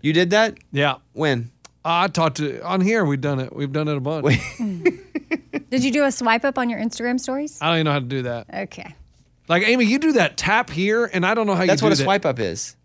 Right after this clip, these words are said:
Speaker 3: Well, I did a swipe up, but I also did a tap here because
Speaker 1: Oh,
Speaker 3: if you
Speaker 1: like
Speaker 3: go
Speaker 1: a
Speaker 3: to
Speaker 2: I don't
Speaker 3: a
Speaker 2: know how you do that.
Speaker 3: Okay, I'll teach you.
Speaker 1: Well,
Speaker 3: how.
Speaker 1: but on the swipe up now, it's just a tap too on the bottom.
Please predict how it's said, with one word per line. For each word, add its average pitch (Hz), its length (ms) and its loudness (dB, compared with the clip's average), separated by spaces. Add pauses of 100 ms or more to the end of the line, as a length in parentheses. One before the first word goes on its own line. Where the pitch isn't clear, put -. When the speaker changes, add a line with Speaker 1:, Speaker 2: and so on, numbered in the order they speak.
(320)
Speaker 3:
Well, 254 140 4
I 262 120 6
did 277 200 2
a 311 60 2
swipe 240 360 2
up, 285 160 2
but 247 100 0
I 226 120 4
also 226 260 0
did 220 160 -4
a 208 60 -4
tap 196 320 -2
here 233 280 0
because 208 340 -4
Speaker 1:
Oh, 139 260 4
Speaker 3:
if - 60 2
you 277 60 2
Speaker 1:
like 160 160 2
Speaker 3:
go - 80 2
Speaker 1:
a - 20 0
Speaker 3:
to - 80 2
Speaker 2:
I 226 100 6
don't 247 120 6
Speaker 3:
a - 20 6
Speaker 2:
know 247 100 4
how 208 60 4
you 190 140 4
do 196 240 2
that. 127 260 0 (360)
Speaker 3:
Okay, 226 360 -4 (140)
I'll 208 140 -6
teach - 260 -12
you. 214 60 2
Speaker 1:
Well, 233 140 8
Speaker 3:
how. 226 40 6
Speaker 1:
but 196 140 2
on 185 120 2
the 180 60 0
swipe 233 260 2
up 226 100 0
now, 156 140 2
it's 143 100 2
just 143 120 -4
a 143 60 2
tap 135 260 2
too 220 200 0
on 156 60 0
the 107 80 -4
bottom. 98 360 -6